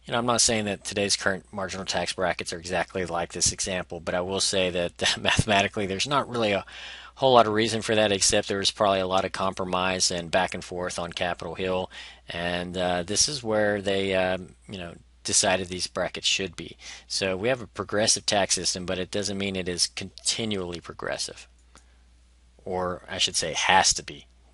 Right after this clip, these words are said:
because it could be if they wanted to make it that way. But, uh, especially after we get past the one hundred thousand dollar mark,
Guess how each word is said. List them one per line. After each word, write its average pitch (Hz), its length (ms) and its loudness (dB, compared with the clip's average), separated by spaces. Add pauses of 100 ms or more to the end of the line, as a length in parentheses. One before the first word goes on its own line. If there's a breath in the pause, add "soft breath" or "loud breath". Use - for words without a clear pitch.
(580)
because - 300 -2
it 92 140 -6
could 131 240 0
be 92 120 -2
if 87 120 -6
they 85 100 -4
wanted 85 280 -8
to 82 60 -10
make 82 160 -8
it 80 60 -8
that 76 140 -8
way. 78 180 -10
But, 92 280 0 (500 loud breath)
uh, 85 460 -2 (1500)
especially 113 720 2
after 104 420 2
we 95 240 -4
get 98 240 -2
past 95 360 0
the 95 100 -6
one 95 140 -6
hundred 92 240 -6
thousand 87 320 -2
dollar 82 240 -2
mark, 82 360 -6